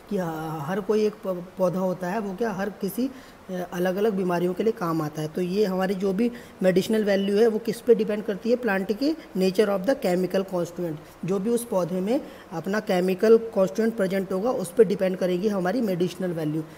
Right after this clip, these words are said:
तो जो हमारा chemical constituents होगा, जो क्या होगा, किसी भी therapeutic effect के लिए responsible होगा, उसको हम क्या बोलेंगे, Active principle।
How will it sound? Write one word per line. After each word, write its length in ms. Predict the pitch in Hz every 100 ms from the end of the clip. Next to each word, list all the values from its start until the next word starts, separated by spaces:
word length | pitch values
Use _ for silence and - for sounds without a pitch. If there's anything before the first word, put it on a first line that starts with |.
| - _ - - - - - - -
तो 100 | 180
जो 140 | 175 185
हमारा 220 | 185 185
chemical 440 | 185 175 185 202
constituents 1080 | 190 185 175 - 190 190 - - 190 202 -
होगा, 240 | 180 180 202
जो 200 | 196 180
क्या 140 | 196
होगा, 160 | 190 226
किसी 340 | 214 180 196
भी 160 | 220 233
therapeutic 520 | 190 185 180 196 196
effect 340 | 180 180 -
के 120 | 185
लिए 160 | 202 233
responsible 600 | 226 - 180 170 180 190
होगा, 260 | 185 226 269 - - -
उसको 200 | 185 196
हम 100 | 196
क्या 140 | 202
बोलेंगे, 400 | 190 180 214 - 175
Active 320 | 165 - 208
principle। 560 | 196 180 165 160 160